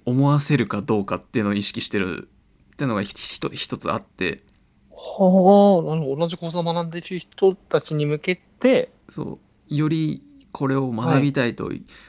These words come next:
Speaker 1: 思わせられるかどうか。要はセールスを、
Speaker 2: はい。
Speaker 1: 再セールスをしてるっていうか、な-、なんでかっていうと、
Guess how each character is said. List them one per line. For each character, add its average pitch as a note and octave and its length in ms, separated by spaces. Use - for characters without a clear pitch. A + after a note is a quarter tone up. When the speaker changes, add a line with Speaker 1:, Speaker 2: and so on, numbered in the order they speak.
Speaker 1:
思 C#3+ 200
わ D3 120
せ D3 160
ら C3+ 120
れ A2+ 100
る F#2+ 80
か F#2 80
ど F#2+ 60
う - 20
か。 - 60
要 E3+ 140
は G3+ 80
セ F#3+ 220
ー F3+ 40
ル F#3 80
ス D#3+ 180
を、 D3+ 160
Speaker 2:
は C3+ 100
い。 B2 80
Speaker 1:
再 F3 340
セ G3 200
ー D#3 80
ル A2+ 80
ス G2+ 100
を G2 80
し - 80
て G2+ 120
る G#2 80
っ G#2+ 40
て - 200
い F#2 60
う F#2+ 60
か、 G2 260
な-、 B3+ 100
な B3 220
ん - 20
で G#3 60
か C3+ 120
っ D3 100
て A#2+ 80
い - 20
う F#2+ 60
と、 G#2 340